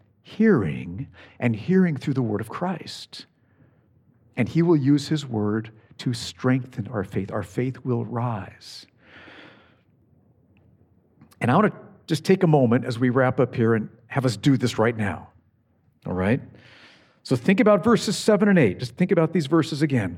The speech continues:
Look at what Jesus says here.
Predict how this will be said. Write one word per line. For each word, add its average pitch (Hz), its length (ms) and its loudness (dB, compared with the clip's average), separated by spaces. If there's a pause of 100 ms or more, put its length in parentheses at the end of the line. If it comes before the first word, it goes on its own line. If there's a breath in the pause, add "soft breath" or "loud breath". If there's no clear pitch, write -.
(140)
Look 131 160 0
at 202 40 6
what - 520 0
Jesus 156 640 0 (240)
says 143 320 0
here. 90 260 -4